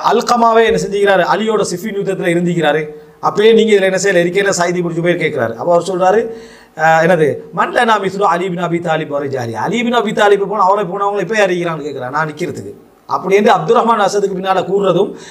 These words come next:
அலிக்கு பின்னால கூறுறதும் ஒன்றல்ல அப்படின்னு என்ன அல்கமா சயீத் இப்னு ஜுபைரோட வாதிக்கிறார் அப்படின்றதை நம்ம பார்க்கிறோம். அதே போல அய்யூப் சிக்தியானி, நான் ஏற்கனவே சொன்ன மிக சிறந்த அறிஞர்கள் ஒருவர், அவரும் என்ன செய்யல இதுல,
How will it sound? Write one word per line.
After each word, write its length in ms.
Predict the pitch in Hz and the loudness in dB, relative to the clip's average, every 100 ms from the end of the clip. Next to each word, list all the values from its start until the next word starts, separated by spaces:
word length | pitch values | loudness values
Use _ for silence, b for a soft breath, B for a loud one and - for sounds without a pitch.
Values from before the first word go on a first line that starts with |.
| B | B
அலிக்கு 340 | 143 247 240 | 0 0 0
பின்னால 320 | 240 233 214 | 2 4 4
கூறுறதும் 380 | 175 185 190 190 | 2 2 2 2
ஒன்றல்ல 400 | 175 202 214 190 | 0 0 2 2
அப்படின்னு 220 | 170 170 | 2 -2
என்ன 220 | 175 165 - B B | -4 -6 -8 B B
அல்கமா 340 | - 175 202 202 196 | -4 -2 0 0 0
சயீத் 180 | 180 | -2
இப்னு 220 | 185 180 170 | -4 -4 -4
ஜுபைரோட 440 | 175 175 185 214 B B - | 0 2 2 0 B B -6
வாதிக்கிறார் 560 | 151 196 226 220 214 185 | 2 2 2 0 2 2
அப்படின்றதை 400 | 170 170 160 185 | 0 -4 -6 -6
நம்ம 160 | 170 | -4
பார்க்கிறோம். 320 | 147 135 127 139 | -2 -2 -2 2
அதே 140 | 226 | 2
போல 180 | 226 226 | 4 2
அய்யூப் 400 | 160 202 240 214 - | 0 -2 -4 -6 -4
சிக்தியானி, 440 | 202 202 180 131 104 - _ | -6 -2 -2 -2 -6 -20 _
நான் 100 | 147 | -8
ஏற்கனவே 280 | 165 180 175 | -6 -4 -2
சொன்ன 180 | 170 175 | -2 0
மிக 140 | 175 | 0
சிறந்த 320 | 175 170 170 | 0 0 2
அறிஞர்கள் 380 | 151 156 147 143 | 0 0 -4 -4
ஒருவர், 280 | 143 151 226 B B B | 0 0 0 B B B
அவரும் 300 | 151 214 220 | 0 4 2
என்ன 140 | 190 | 2
செய்யல 300 | 180 180 147 | 2 2 2
இதுல, 300 | 151 196 220 | 2 0 0